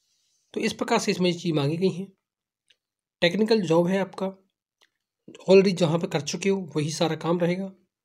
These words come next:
इसके अंतर्गत इलेक्ट्रिकल, इलेक्ट्रॉनिक्स, मैकेनिकल, ऑटोमोबाइल्स की वैकेंसी है। जो जो काम आपको आता है वो आप उसी हिसाब से कर सकते हैं। इसके अंतर्गत जो पेमेंट दी गई है,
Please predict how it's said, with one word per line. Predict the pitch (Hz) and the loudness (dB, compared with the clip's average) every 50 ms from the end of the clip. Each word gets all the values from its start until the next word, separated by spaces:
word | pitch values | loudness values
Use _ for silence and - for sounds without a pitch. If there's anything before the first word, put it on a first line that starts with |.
| _ _ _ _ _ _ _ _ _ _ _ _ - | _ _ _ _ _ _ _ _ _ _ _ _ -8
इसके | - 165 - - - 233 | -6 -6 -6 0 2 2
अंतर्गत | 214 208 196 208 196 196 208 196 - - - _ _ _ _ _ _ _ - _ _ _ _ | 2 4 2 -2 -2 -2 -2 -2 -2 -8 -18 _ _ _ _ _ _ _ -20 _ _ _ _
इलेक्ट्रिकल, | - 165 175 180 175 - - 185 170 - 180 175 170 165 165 - - _ _ _ _ _ _ _ | 0 2 2 2 0 -2 -8 -10 -2 0 2 2 2 0 -2 -4 -10 _ _ _ _ _ _ _
इलेक्ट्रॉनिक्स, | - 170 160 170 170 170 - 170 170 170 170 165 170 - - - - _ _ _ _ - - _ | -8 -4 -4 -4 -4 -2 0 2 4 4 4 2 0 -4 -8 -8 -12 _ _ _ _ -20 -16 _
मैकेनिकल, | - 143 147 156 156 156 180 175 180 - 175 170 170 170 170 - - | -4 -2 -2 -2 0 0 0 0 2 2 2 2 2 0 -4 -8 -12
ऑटोमोबाइल्स | - - - 160 151 147 151 151 156 160 156 160 | -14 -6 -2 -2 0 0 0 0 0 -2 -2 -2
की | - 156 143 | -6 -6 -6
वैकेंसी | 131 - 143 143 147 160 165 170 175 175 | -6 -6 -8 -8 -6 -8 -6 -4 -4 -6
है। | 160 175 180 - _ _ _ _ _ _ _ _ _ _ _ _ _ _ _ _ _ _ _ _ _ _ _ _ _ _ _ _ _ _ _ _ _ _ _ _ _ _ _ _ _ _ | -6 -8 -12 -16 _ _ _ _ _ _ _ _ _ _ _ _ _ _ _ _ _ _ _ _ _ _ _ _ _ _ _ _ _ _ _ _ _ _ _ _ _ _ _ _ _ _
जो | 135 123 - 190 | -6 2 4 4
जो | 208 226 226 | 6 4 4
काम | - 196 190 175 | 4 2 2 2
आपको | 170 170 - - 147 | 2 -2 -4 -4 -6
आता | 147 143 - 196 | -6 -4 -4 -4
है | 190 175 190 196 - _ _ _ _ _ | -4 -4 -6 -10 -14 _ _ _ _ _
वो | 156 156 160 160 | -6 -4 -4 -4
आप | 156 160 | -4 -4
उसी | 151 - 180 | -4 -4 -4
हिसाब | 143 160 156 | -2 -2 -4
से | - 214 | -6 -8
कर | 214 - 160 | -8 -8 -8
सकते | 127 127 - - 135 | -10 -10 -10 -8 -8
हैं। | 131 123 120 - - _ _ _ - _ _ _ _ _ _ | -8 -8 -10 -14 -20 _ _ _ -20 _ _ _ _ _ _
इसके | - 190 - - - 262 | -4 -4 -2 2 2 4
अंतर्गत | 240 220 202 202 196 208 196 | 4 4 2 0 0 0 0
जो | 185 170 190 190 190 190 190 - | 2 4 6 6 6 4 0 -2
पेमेंट | - 160 160 180 190 190 | 0 2 4 4 4 4
दी | 170 165 175 | 2 0 2
गई | 175 196 196 | 4 4 4
है, | 165 175 196 190 | 2 0 -4 -8